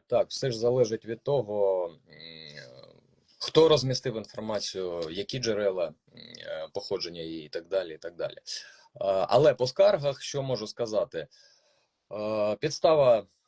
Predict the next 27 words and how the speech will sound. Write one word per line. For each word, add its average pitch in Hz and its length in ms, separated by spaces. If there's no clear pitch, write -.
ну, 110 240
достатньо 117 480
розповсюджена, 139 920
і 151 420
така 127 220
порада 151 360
тут 123 180
може 110 240
бути, 110 320
що 104 440
якщо 113 340
вони 104 200
приходять - 640
з - 140
цією 156 320
підставою, 85 720
в 90 120
наказі 92 400
вона 85 240
зазначена, 82 540
то 139 460
ви 120 120
маєте 113 280
право 135 300
попросити - 480
пред'явити 101 560
її. 73 280